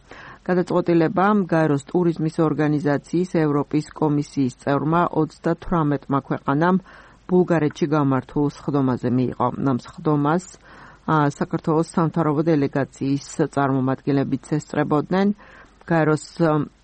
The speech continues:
ტურიზმის ორგანიზაციის გენერალურმა მდივანმა ზურაბ პოლოლიკაშვილმა განაცხადა, რომ ეს საქართველოსთვის საკმაოდ კარგი შესაძლებლობაა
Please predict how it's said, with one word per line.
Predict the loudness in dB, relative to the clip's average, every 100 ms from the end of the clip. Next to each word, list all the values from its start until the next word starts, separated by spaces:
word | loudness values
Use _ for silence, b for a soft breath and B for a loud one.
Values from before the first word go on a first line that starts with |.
| _ _ -2
ტურიზმის | 0 0 0 0 2 2 0 0 0 0
ორგანიზაციის | -2 0 0 2 2 -2 -2 -4 -4 -2
გენერალურმა | -2 0 0 0 2 0
მდივანმა | 0 0 0 2 2 2 2 2 0
ზურაბ | 0 0 0 -2
პოლოლიკაშვილმა | -2 0 2 0 -4 -6 -4 -4 -2
განაცხადა, | 0 -2 -2 -6 -2 0
რომ | 2 0 B B B B B
ეს | -4 -4
საქართველოსთვის | 0 -4 -2 -2 0 0 -2 0 0 0
საკმაოდ | -4 -2 0 2 0 -4
კარგი | -4 -2 0 -4
შესაძლებლობაა | -4 -4 -2 -4 -2 -2 0 -2 0 0 2